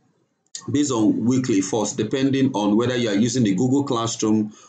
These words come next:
for K twelve, maybe primary school, secondary school. If you are using it for tertiary, you may want to work by,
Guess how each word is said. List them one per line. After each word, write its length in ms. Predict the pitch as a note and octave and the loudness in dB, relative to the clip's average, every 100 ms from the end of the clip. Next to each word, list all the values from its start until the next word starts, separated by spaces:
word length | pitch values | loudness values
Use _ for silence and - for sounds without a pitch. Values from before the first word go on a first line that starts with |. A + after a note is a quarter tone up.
| _ | _
for 260 | - A2 G#2 | -6 -2 -2
K 220 | - C#3+ | 0 0
twelve, 560 | C#3+ A#2+ A2+ A2+ A2 - | 0 -2 -2 -2 -4 -4
maybe 260 | B2 A2+ A2 | -2 0 0
primary 560 | - A#2+ A#2 A#2 A2+ | -2 0 0 2 0
school, 640 | A2+ - A#2 G#2+ G#2+ A2 - _ | -2 -4 0 2 4 2 -4 _
secondary 420 | - B2 A#2 A2+ A2+ | -8 -4 0 0 -2
school. 500 | - G#2+ G#2 B2+ C3 - - | -2 0 2 0 -4 -16 -8
If 80 | A2 | -2
you 60 | |
are 20 | |
using 340 | G2+ C3 C3+ B2 | 0 0 2 0
it 60 | |
for 220 | A#2 G2 - | 0 -4 -4
tertiary, 760 | A2+ - B2+ A#2 A#2 A#2+ A#2+ - _ | -6 -4 -4 -2 0 -2 -4 -12 _
you 80 | - | -2
may 80 | G#2 | 2
want 240 | G#2 B2+ B2+ | 2 2 0
to 60 | |
work 320 | G#2 A2+ A#2 | 2 2 0
by, 220 | G2+ G2 | -4 -4